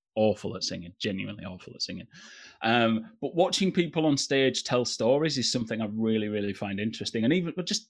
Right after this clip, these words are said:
telling stories is probably the interesting bit. That's why I love podcasting. You get to explore and tell a story. And that, that's why I go for the, it's usually sort of forty-five to, to fifty-five minutes long,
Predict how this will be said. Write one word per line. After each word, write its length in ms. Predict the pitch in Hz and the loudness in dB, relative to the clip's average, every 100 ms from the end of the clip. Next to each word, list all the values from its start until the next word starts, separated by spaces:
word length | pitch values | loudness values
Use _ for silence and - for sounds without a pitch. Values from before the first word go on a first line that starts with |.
| _ _ - | _ _ -6
telling 300 | - 170 151 | 0 2 2
stories 460 | - 113 127 127 113 | 0 2 4 2 0
is 80 | |
probably 260 | 110 110 101 | -2 -4 -2
the 120 | 101 | -2
interesting 420 | 104 - - 104 | -2 -4 -6 -6
bit. 100 | 98 113 | -6 -6
That's 220 | 127 - | -6 0
why 80 | 127 | 2
I 40 | |
love 200 | 117 110 | 2 -2
podcasting. 580 | 123 120 - 110 - 90 - - - - | -4 -4 -4 -6 -8 -16 -18 -20 -10 -2
You 100 | 113 | 2
get 180 | 127 - | 2 2
to 420 | 123 117 113 104 - _ - | 4 4 4 2 -2 _ -2
explore 680 | 123 - - 123 117 117 113 | 0 0 -2 2 4 6 4
and 120 | 104 | 0
tell 200 | - 110 | -2 -2
a 20 | |
story. 460 | 101 - 110 107 104 | -2 -2 0 2 0
And 120 | 101 | 0
that, 120 | 131 - | -2 -2
that's 180 | 165 | -4
why 120 | - 147 | 0 2
I 40 | |
go 120 | 139 | 2
for 140 | 131 123 | 0 0
the, 280 | 113 107 - _ - | 0 -2 -8 _ -18
it's 220 | 101 - - | -16 -16 -6
usually 360 | 139 156 143 127 | 0 2 2 0
sort 180 | 131 | 0
of 80 | 110 | -4
forty-five 560 | - 120 113 - 110 110 | -4 -4 -4 -2 -2 -2
to, 180 | 110 107 | -8 -10
to 120 | - - _ _ _ - | -14 -16 _ _ _ -14
fifty-five 540 | 117 123 113 104 104 | -10 -8 -6 -6 -4
minutes 340 | 101 101 - 113 | -2 -4 -4 -2
long, 320 | 110 104 | -2 -2